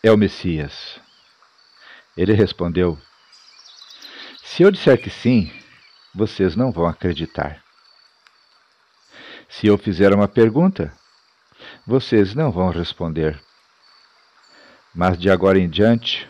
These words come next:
o Filho do Homem se sentará ao lado direito de Deus Todo-Poderoso." Aí todos perguntaram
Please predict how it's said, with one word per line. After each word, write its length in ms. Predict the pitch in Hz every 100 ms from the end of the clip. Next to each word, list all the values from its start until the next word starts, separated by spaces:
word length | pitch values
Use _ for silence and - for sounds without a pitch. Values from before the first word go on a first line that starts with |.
| _ _ _ _ -
o 80 |
Filho 380 | 85 - 135 156
do 180 | 147 131
Homem 440 | 113 110 107 98
se 500 | 95 - - 95 87
sentará 840 | 85 - 127 - 123 107 107 98 -
ao 200 | 98 90
lado 340 | 90 98 92
direito 560 | 90 127 135 135 - 135 _ _ _ _ _ _ -
de 120 | 107
Deus 520 | 85 87 90 - - _ -
Todo-Poderoso." 1040 | 110 120 120 117 131 82 73 67 - - _ - _ _ - _ _ _ - - - _ _ _ _ - - _
Aí 200 | 87 101
todos 300 | 107 123 117
perguntaram 720 | - 110 98 90 - 82 76